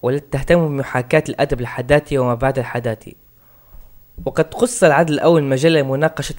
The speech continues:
أعمال الكاتب الفرنسي من أصل بولندي جورج سبيريك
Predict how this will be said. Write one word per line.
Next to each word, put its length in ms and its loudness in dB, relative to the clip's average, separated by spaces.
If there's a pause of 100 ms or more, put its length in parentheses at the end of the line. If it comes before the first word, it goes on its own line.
أعمال 580 -6 (400)
الكاتب 400 -4
الفرنسي 640 -2
من 100 -4
أصل 260 -4
بولندي 500 -2
جورج 340 0
سبيريك 560 -4